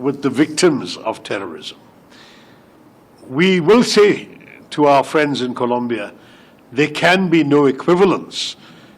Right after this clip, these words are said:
between those who dispatch terrorists and those who resist them.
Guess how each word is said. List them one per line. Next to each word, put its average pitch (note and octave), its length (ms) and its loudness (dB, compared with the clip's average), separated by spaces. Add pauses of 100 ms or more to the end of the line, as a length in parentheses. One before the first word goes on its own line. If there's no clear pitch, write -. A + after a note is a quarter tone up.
(140)
between C3+ 420 -2
those D#3 340 4
who C3+ 120 -2
dispatch B2+ 560 -4
terrorists C#3+ 580 -2 (460)
and B2 200 -6
those C3+ 280 2
who A#2+ 100 0
resist A2 460 -4
them. - 120 -20